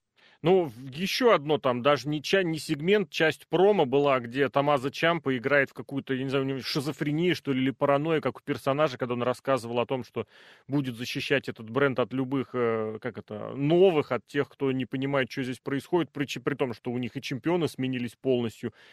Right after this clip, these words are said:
и всё ушло, и сам он где-то на втором плане. Ну ладно, если Чампу на этом фоне подтягивают к основному ростеру или каким-то образом за это зацепится, дай бог. Давай к матчу, наконец-таки, ещё одному. Чемпионство Северной Америки, снова противостояние старых новых.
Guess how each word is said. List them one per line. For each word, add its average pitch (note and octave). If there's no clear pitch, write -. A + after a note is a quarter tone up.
и C#3+
всё D3+
ушло, D#3
и C#3+
сам D#3+
он C#3
где-то B2+
на B2+
втором C3
плане. D3+
Ну D3+
ладно, E3+
если B2+
Чампу D3
на C#3
этом C#3
фоне C#3
подтягивают B2+
к -
основному C3
ростеру C#3+
или B2
каким-то C3
образом B2+
за B2
это A2+
зацепится, C3
дай F3+
бог. D#3
Давай E3
к -
матчу, F3+
наконец-таки, D3
ещё E3
одному. D3+
Чемпионство E3
Северной D3
Америки, F3
снова E3
противостояние B2+
старых C#3+
новых. F#3